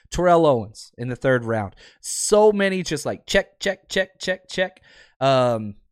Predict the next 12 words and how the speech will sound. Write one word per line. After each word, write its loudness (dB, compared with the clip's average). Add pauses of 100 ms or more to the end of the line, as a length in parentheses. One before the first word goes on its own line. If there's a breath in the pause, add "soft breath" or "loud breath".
(180)
he, -4
he 0
was -6
just -8
a -2
positive -2
guy 0
that -6
kept -4
this -8
roster -4
stacked. -8